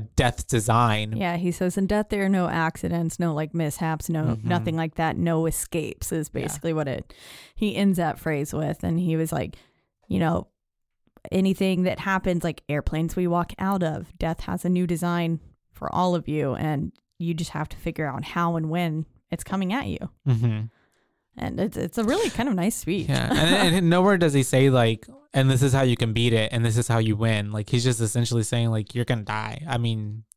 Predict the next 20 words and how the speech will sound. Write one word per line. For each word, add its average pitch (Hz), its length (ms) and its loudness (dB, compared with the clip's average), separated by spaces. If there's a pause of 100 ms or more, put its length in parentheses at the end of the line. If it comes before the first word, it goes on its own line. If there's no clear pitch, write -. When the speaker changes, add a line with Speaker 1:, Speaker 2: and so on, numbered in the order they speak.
(100)
Speaker 1:
that's 117 200 -2
it." 127 140 0 (200)
Speaker 2:
Clearly, 214 480 2
you 139 60 0
Speaker 1:
Mm-hmm. 123 220 4
Speaker 2:
got 170 240 2
out 180 200 0
of 196 100 -6
it, 240 220 0 (420)
and 175 380 0 (120)
it's 180 260 -2
still - 360 -6
coming - 340 -10
for - 160 -8
you 98 140 -6
Speaker 1:
Mm-hmm, 113 260 2
Speaker 2:
because - 320 -4
Speaker 1:
mm-hmm. - 100 -2
Speaker 2:
homeboy's 165 320 -2
dead. 117 300 -4